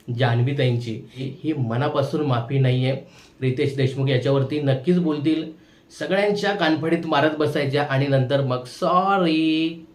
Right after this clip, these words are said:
सॉरी, सॉरीच्या लाडक्या चालणार नाही आहे," असं थोडंसं रितेश देशमुखने सांगायला पाहिजे. काय वाटतं तुम्हाला, जान्हवीताईंनी मनापासून माफी मागितली का हा एक गेम आहे?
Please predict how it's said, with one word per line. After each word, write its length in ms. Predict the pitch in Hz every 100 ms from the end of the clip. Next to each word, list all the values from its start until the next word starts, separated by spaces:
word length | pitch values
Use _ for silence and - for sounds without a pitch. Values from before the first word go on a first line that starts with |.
| - _ _ _ _ - -
सॉरी, 280 | 120 123 135
सॉरीच्या 480 | - 139 143 147 147
लाडक्या 420 | 139 135 135 147
चालणार 420 | 151 139 151 156
नाही 260 | 165 170 151
आहे," 140 | 113 - - - - -
असं 320 | 131 180 - -
थोडंसं 340 | 143 139 139 135
रितेश 380 | 127 165 135
देशमुखने 480 | 135 131 147 147 151
सांगायला 440 | 143 135 131 131 131
पाहिजे. 240 | 120 127
काय 220 | 151 170
वाटतं 180 | 175 170
तुम्हाला, 260 | 156 123 113 - - - - - _ 120
जान्हवीताईंनी 720 | 120 120 127 147 151 143 139
मनापासून 480 | 143 120 127 139 170
माफी 240 | 156 143 165
मागितली 360 | 151 - 196 - - _ _ _ _ _ _ _ _ _ -
का 80 | 127
हा 200 | 123 123
एक 240 | 131 131 - 120 120
गेम 260 | 160 170
आहे? 180 | 127